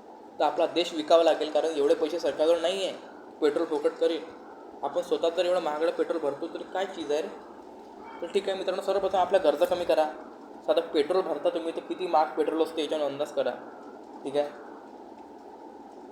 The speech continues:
तर भेटूया मित्रांनो पुढच्या व्हिडिओमध्ये. सर्वांना जय हिंद, जय महाराष्ट्र. हा व्हिडिओ लाईक करा, सबस्क्राईब करा, तुमची, माझी प्र-, तुमची प्रतिक्रिया कमेंटमध्ये कळवा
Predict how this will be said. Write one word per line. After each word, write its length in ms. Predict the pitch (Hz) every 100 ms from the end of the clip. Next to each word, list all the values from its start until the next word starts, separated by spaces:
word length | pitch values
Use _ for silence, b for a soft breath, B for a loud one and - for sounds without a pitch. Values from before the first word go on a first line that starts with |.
| - - -
तर 100 | 156
भेटूया 260 | 147 175
मित्रांनो 360 | 170 170 170 175 175 - - - - - - - - 160
पुढच्या 240 | 151 175
व्हिडिओमध्ये. 380 | 170 170 160 160
सर्वांना 400 | - 156 156 156
जय 180 | 147 151
हिंद, 260 | 151 151
जय 140 | 143 151
महाराष्ट्र. 400 | 147 147 - 151
हा 100 | 143
व्हिडिओ 240 | 139 143
लाईक 240 | 131 139
करा, 220 | - 151 151
सबस्क्राईब 460 | 135 127 - 156
करा, 200 | 156 147
तुमची, 520 | 147 - - - 143 151
माझी 280 | 147 135
प्र-, 220 | 147 147 147
तुमची 180 | 143
प्रतिक्रिया 400 | 139 143 - 160
कमेंटमध्ये 400 | 160 147 151 147
कळवा 340 | 143 139 139